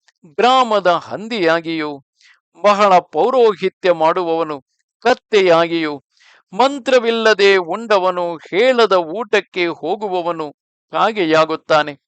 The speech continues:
ಯೋಗ್ಯರಿಗೆ ಉಪದೇಶ ಮಾಡದಿದ್ದವನು, ಗುರು ಸೇವೆಯನ್ನು ಮಾಡದಿದ್ದವನು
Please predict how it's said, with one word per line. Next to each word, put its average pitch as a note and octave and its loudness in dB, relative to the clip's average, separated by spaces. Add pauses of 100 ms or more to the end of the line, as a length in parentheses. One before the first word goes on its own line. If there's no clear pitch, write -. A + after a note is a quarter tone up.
(680)
ಯೋಗ್ಯರಿಗೆ G#3+ 4
ಉಪದೇಶ G3+ 0
ಮಾಡದಿದ್ದವನು, E3+ -2 (520)
ಗುರು C#4+ -2
ಸೇವೆಯನ್ನು G#3+ 0
ಮಾಡದಿದ್ದವನು E3+ 0